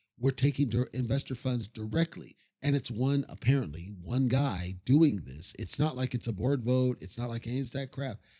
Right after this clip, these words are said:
Now, if there was a board vote and the board voted, "We're gonna put all of our money, all the company funds into this, basically gamble our money away." Okay, yes, the board could do that, but you still would have S E C filings, and the S E C would come back and say, "No, this is too high risk. You're not gonna be able to do this.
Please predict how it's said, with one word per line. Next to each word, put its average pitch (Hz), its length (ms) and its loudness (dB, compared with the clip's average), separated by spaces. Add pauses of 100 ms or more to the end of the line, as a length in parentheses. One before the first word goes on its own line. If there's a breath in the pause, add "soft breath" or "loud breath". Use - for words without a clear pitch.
(320 soft breath)
Now, 143 160 0
if 147 60 -2
there 165 100 2
was 139 120 2
a 123 60 2
board 151 320 4
vote 107 300 -2
and 107 160 -8
the 110 100 -4
board 123 320 2
voted, 131 440 6 (240 loud breath)
"We're 139 240 2
gonna 160 180 4
put - 300 2
all 139 240 6
of 156 100 4
our 165 120 6
money, 123 340 4
all 139 180 2
the 156 80 2
company 147 320 0
funds 127 440 -2
into 120 260 -2
this, 117 260 -2
basically 120 480 -4
gamble 104 400 -4
our 92 120 -2
money 92 260 -6
away." 69 300 -16 (880)
Okay, 135 500 2
yes, 123 300 2
the 123 100 -6
board 123 300 -2
could 143 240 0
do 151 140 6
that, 110 260 -2
but - 160 -4
you 113 60 0
still 170 240 4
would 151 100 6
have 123 140 2
S 117 240 2
E 139 60 2
C 139 180 2
filings, 107 500 0
and 110 160 -4
the 107 80 -2
S 127 180 2
E 120 60 0
C 151 220 2
would 113 120 0
come 117 200 -2
back 127 260 0
and 113 100 -6
say, 107 160 -2
"No, 117 280 0
this 90 160 -4
is 92 100 -4
too 120 140 -2
high 113 100 0
risk. 95 340 -6
You're 90 120 -8
not 101 100 -4
gonna 104 120 -4
be 98 80 -2
able 85 120 -4
to 85 60 -6
do 85 40 -6
this. - 300 -10